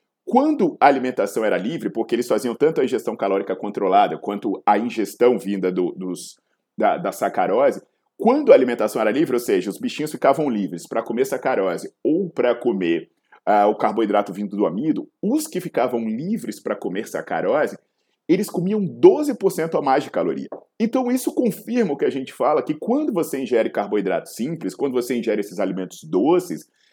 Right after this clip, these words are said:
você não tem um bom controle de saciedade, então você acaba comendo mais, o que é um problema, né, se você quer controlar a sua composição corporal.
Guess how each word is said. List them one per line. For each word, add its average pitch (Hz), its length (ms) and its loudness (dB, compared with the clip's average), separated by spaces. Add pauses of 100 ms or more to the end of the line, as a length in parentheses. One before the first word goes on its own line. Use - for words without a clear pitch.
(320)
você 196 320 2
não 240 240 2
tem 220 260 0
um 202 80 -2
bom 156 140 2
controle 170 360 -2
de 160 60 -14
saciedade, 175 640 4
então 147 180 -2
você 151 260 -2
acaba 143 360 2
comendo 165 440 -4
mais, 196 360 0
o 113 60 -6
que - 100 -8
é 117 40 2
um 110 100 -6
problema, 143 560 4
né, 101 100 -6
se 107 140 -8
você 101 220 -4
quer 120 120 -2
controlar 113 460 2
a 120 40 -2
sua 131 240 -2
composição 147 560 -4
corporal. 165 640 2